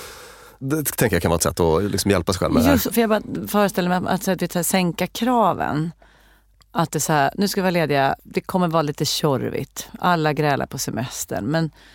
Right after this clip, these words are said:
Speaker 2: sen kommer det nog kännas lite najsare.
Speaker 1: Just det.
Speaker 2: Alltså med den inställningen istället för att så här, nu börjar det härliga.
Speaker 1: Ja.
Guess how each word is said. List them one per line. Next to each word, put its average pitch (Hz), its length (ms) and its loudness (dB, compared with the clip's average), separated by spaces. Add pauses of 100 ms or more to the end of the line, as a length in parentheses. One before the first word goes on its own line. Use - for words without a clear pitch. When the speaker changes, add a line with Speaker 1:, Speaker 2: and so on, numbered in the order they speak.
(320)
Speaker 2:
sen 277 300 0
kommer 170 220 -2
det 117 80 -4
nog - 180 -8
kännas - 340 -4
lite - 260 -6 (120)
najsare. 135 600 -2 (240)
Speaker 1:
Just 127 220 2
det. 101 120 2 (140)
Speaker 2:
Alltså 180 160 0
med 196 100 4
den 226 260 6
inställningen 139 520 2
istället 135 320 -2
för - 80 -2
att 131 100 -2
så - 100 -4
här, 127 300 2 (580)
nu 330 240 6
börjar 302 300 6
det 302 60 8
härliga. 269 440 6 (200)
Speaker 1:
Ja. 190 320 6